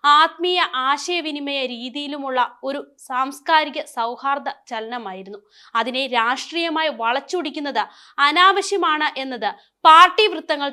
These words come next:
തന്നെ ഇപ്പോൾ വ്യക്തമാക്കുകയാണ്. വിമർശകർ ചൂണ്ടിക്കാണിക്കുന്നത് പോലെ സി പി എം ഒരു കാലത്ത് ആൾ ദൈവങ്ങളെയും അന്ധവിശ്വാസങ്ങളെയും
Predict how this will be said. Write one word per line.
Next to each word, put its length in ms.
തന്നെ 240
ഇപ്പോൾ 200
വ്യക്തമാക്കുകയാണ്. 880
വിമർശകർ 500
ചൂണ്ടിക്കാണിക്കുന്നത് 920
പോലെ 300
സി 140
പി 140
എം 100
ഒരു 160
കാലത്ത് 360
ആൾ 160
ദൈവങ്ങളെയും 560
അന്ധവിശ്വാസങ്ങളെയും 1120